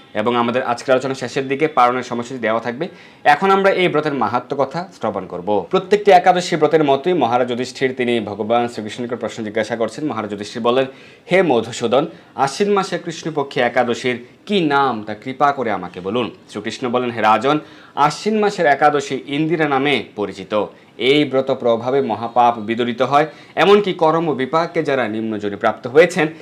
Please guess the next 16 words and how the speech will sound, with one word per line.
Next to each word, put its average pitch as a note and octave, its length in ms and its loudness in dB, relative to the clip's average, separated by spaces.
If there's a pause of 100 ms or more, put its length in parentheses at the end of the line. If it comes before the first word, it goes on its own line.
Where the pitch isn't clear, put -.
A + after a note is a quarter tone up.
(160)
সেই F3+ 280 2
পূর্বপুরুষদেরও D#3 1120 -2
উত্তম C#3+ 360 0
গতি G2+ 220 -6
লাভ E2+ 320 -8
হয়। G#2 160 2 (240)
এই C3 120 2
একাদশীর B2+ 540 2
মাহাত্ম্য A#2 400 -2
শোনা F3+ 240 2
মাত্রই F#3 360 2 (340)
সামবেদীয় D3+ 840 -2
যজ্ঞফল A2+ 460 -4
প্রাপ্ত F#2 300 -8
হওয়া F#2 200 -4
যায়।" F#2+ 260 -2